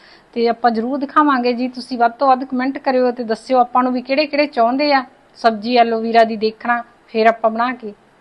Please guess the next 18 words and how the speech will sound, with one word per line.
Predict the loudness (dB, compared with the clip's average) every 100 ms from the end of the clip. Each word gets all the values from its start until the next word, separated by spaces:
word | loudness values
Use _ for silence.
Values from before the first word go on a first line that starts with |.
| -16
ਜ਼ਰੂਰ | -12 -8 -6
ਦਿਖਾਵਾਂਗੇ | -6 -4 -4 -6 -10
ਤੁਹਾਨੂੰ। | -8 -8 -8 -12 _ _ _ -4
ਤੇ | -2
ਚਲੋ | 0 0 2
ਜੀ, | 2
ਆਪਾਂ | 2 0 2
ਕਰਦੇ | 2 2 0
ਹਾਂ | 0
ਵੀਡੀਓ | -2 -2 -2
ਸ਼ੁਰੂ। | -4 -4 -6 -8 _ _ _ -16 -16 _ _ _ _ _ _ _ _ _ _ _ _ -16 -14 -18 -16 -16 -16 -20 _ -8
ਬਹੁਤ | 2 4 6
ਜ਼ਿਆਦਾ | 8 8 6
ਵਧੀਆ | 4 4 2
ਤੇ | 2 0
ਬਹੁਤ | 2 2 2
ਹੀ | 0
ਜ਼ਿਆਦਾ, | 4 4 6